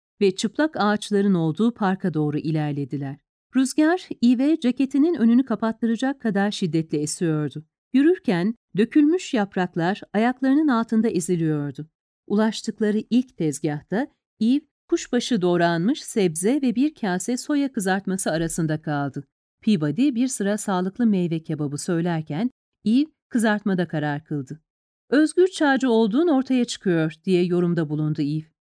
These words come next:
"Ben yediklerimi dini olarak değerlendirmiyorum." Peabody elindekileri kokladı ve ağzına bir ananas parçası attı. "Ama benim vücudum bir tapınak." Bu söz Eve'i güldürdü. Peabody onu affedecekti.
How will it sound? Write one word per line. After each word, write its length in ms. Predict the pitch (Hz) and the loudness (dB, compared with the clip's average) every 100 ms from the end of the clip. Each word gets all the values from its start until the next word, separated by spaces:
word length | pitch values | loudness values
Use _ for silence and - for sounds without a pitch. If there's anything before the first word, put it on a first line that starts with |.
| _ | _
"Ben 520 | 269 294 294 302 262 - | 0 4 4 4 2 -2
yediklerimi 800 | 196 233 254 - 254 277 320 202 | 0 2 0 0 4 6 4 4
dini 280 | 226 262 320 | 4 4 4
olarak 420 | 277 262 277 - | 2 2 0 0
değerlendirmiyorum." 1040 | 262 254 254 254 240 240 170 151 147 139 _ _ _ | 0 2 2 2 2 2 0 0 -2 -6 _ _ _
Peabody 580 | 214 196 147 139 196 302 - 196 | -2 0 0 -4 -2 -2 -2 -2
elindekileri 680 | 202 196 185 - 170 160 | 0 0 -2 -2 -2 -2
kokladı 560 | 156 160 156 147 143 262 - _ 196 | -4 -6 -4 -6 -4 -8 -10 _ -4
ve 120 | 190 - | -4 -2
ağzına 540 | 190 185 208 247 302 | -2 0 0 0 0
bir 160 | 262 247 | 0 0
ananas 480 | 202 208 165 139 - | -2 0 0 -4 -6
parçası 480 | 160 151 151 - 143 | -6 -6 -6 -6 -6
attı. 380 | 147 _ 156 - _ _ - | -8 _ -20 -20 _ _ 0
"Ama 440 | 262 294 302 277 | 4 4 2 0
benim 380 | 185 247 294 330 | 0 2 2 4
vücudum 480 | 220 190 180 233 381 | 2 2 0 0 0
bir 140 | 277 | 0
tapınak." 480 | - 202 - 156 143 _ _ _ _ _ | 0 -4 -2 -4 -6 _ _ _ _ _
Bu 80 | 262 | -4
söz 400 | 269 175 185 247 - | -2 0 0 -2 -2
Eve'i 300 | 190 175 202 | 0 0 -2
güldürdü. 580 | 175 156 147 139 143 160 _ _ _ - | 0 0 -2 -6 -8 -14 _ _ _ 2
Peabody 520 | 247 196 147 147 285 | 2 2 -2 -2 -4
onu 260 | - 226 226 | 0 0 -2
affedecekti. 840 | 196 160 143 151 151 147 _ 160 | -4 -6 -4 -6 -8 -10 _ -20